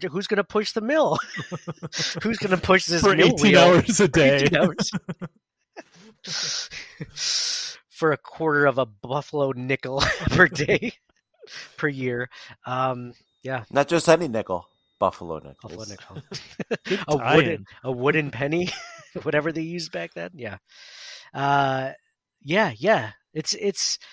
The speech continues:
Speaker 1: it's scary at first. I think I would, I would just say real quick before we get into, um, <clears throat> our sweet sassy Molassy plays of the game is, like, someone who, like, I didn't get into it till Mike, Mike has been monitoring, like, N F Ts for a while, and I just kinda dismissed it as, like, "Well, you know, it's just one of those things."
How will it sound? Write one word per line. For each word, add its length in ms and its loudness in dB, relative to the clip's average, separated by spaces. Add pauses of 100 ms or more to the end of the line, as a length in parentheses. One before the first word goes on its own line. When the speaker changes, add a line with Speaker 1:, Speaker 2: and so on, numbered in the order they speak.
(120)
Speaker 1:
it's 180 0
scary 440 2
at 80 -2
first. 320 0
I 120 -4
think 200 -4
I 80 -2
would, 320 -6
I 80 -2
would 160 -4
just 180 -2
say 160 0
real 180 0
quick 300 -2
before 260 -4
we 260 -6
get 120 -2
into, 480 -6 (420)
um, 440 -6 (140)
<clears throat> 300 -16
our 60 -8
sweet 240 -4
sassy 300 -4
Molassy 280 -8
plays 180 -6
of 40 -12
the 60 -12
game 320 -8
is, 120 -8
like, 200 -4
someone 300 -2
who, 120 -8
like, 220 -4 (340)
I 140 0
didn't 260 0 (180)
get 160 -2
into 400 -6
it 120 -6
till 260 -6
Mike, 220 -4 (100)
Mike 220 -6
has 120 -4
been 220 -6
monitoring, 520 -4
like, 200 -8
N 100 -6
F 120 -8
Ts 260 -8
for 120 -8
a 60 -6
while, 380 0 (320)
and 100 0
I 60 6
just 180 -2
kinda 200 2
dismissed 420 -4
it 40 -2
as, 100 -4
like, 180 -4
"Well, 180 4
you 120 -2
know, 80 -2
it's 100 -6
just 140 -8
one 80 -4
of 60 -4
those 160 -6
things." 400 -8